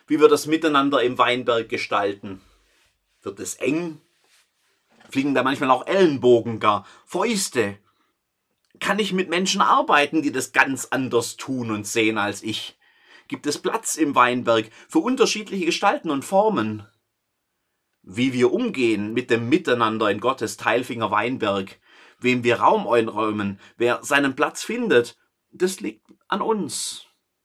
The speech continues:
Drittens, der Abend kommt.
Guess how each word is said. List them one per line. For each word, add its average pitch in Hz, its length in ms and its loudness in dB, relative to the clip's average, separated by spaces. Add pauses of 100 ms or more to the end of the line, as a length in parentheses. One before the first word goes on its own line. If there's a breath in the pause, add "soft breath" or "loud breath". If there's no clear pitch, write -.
(1400)
Drittens, - 680 -6 (760)
der 104 160 -2
Abend 104 400 0
kommt. - 540 -10